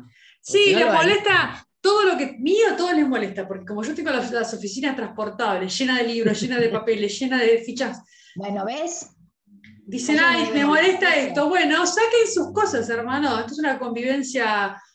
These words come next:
Speaker 2: pospandémica que hay que convivir.
Speaker 1: Ahí va ella
Speaker 2: Bueno,
Speaker 1: con su
Speaker 2: chiquis,
Speaker 1: tender.
Speaker 2: voy a sacar una carta. Vamos a sacar
Speaker 3: Para
Speaker 2: una
Speaker 3: Roy.
Speaker 2: carta.
Speaker 3: Responde a Roy, ¿eh?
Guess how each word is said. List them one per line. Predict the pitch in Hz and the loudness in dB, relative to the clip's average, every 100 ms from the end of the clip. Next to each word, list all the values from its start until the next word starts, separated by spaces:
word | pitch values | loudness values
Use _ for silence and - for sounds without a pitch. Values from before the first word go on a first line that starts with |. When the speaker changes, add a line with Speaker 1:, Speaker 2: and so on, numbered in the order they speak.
| _ | _
Speaker 2:
pospandémica | - 233 247 233 254 294 320 226 214 | -8 -6 -2 -2 0 0 0 0 -2
que | 208 196 190 208 | -2 0 0 -2
hay | 247 | -2
que | 247 208 | -2 -2
convivir. | 208 202 233 339 247 - - _ _ _ _ _ 269 - 269 262 _ 277 _ _ _ _ _ _ _ _ _ _ _ _ _ _ 165 | -4 -6 -4 -2 -2 -4 -14 _ _ _ _ _ -20 -20 -20 -20 _ _ _ _ _ _ _ _ _ _ _ _ _ _ _ _ -4
Speaker 1:
Ahí | 175 | -2
va | 175 | -2
ella | 175 | -2
Speaker 2:
Bueno, | 262 226 | -2 0
Speaker 1:
con | 214 | -2
su | |
Speaker 2:
chiquis, | 254 | -4
Speaker 1:
tender. | - 214 190 | -2 -2 -2
Speaker 2:
voy | 294 | -4
a | 320 | -2
sacar | 330 294 277 | 0 0 0
una | 240 | 0
carta. | 247 254 269 269 277 269 - _ _ _ _ _ _ _ _ _ _ _ _ _ _ _ _ _ _ _ _ | -2 -2 -2 -2 -2 -6 -16 _ _ _ _ _ _ _ _ _ _ _ _ _ _ _ _ _ _ _ _
Vamos | 339 427 - | -6 -6 -4
a | |
sacar | 262 226 | -2 0
Speaker 3:
Para | 294 | 0
Speaker 2:
una | 262 | 0
Speaker 3:
Roy. | 208 | 0
Speaker 2:
carta. | 220 262 320 311 269 226 - - - 233 - - | 0 0 0 0 0 -2 -6 -16 -20 -20 -20 -20
Speaker 3:
Responde | 269 359 330 320 | -18 -10 -6 -4
a | 285 | -4
Roy, | 269 262 220 190 185 190 | -6 -4 -4 -6 -4 -4
¿eh? | 208 240 247 | -4 -6 -6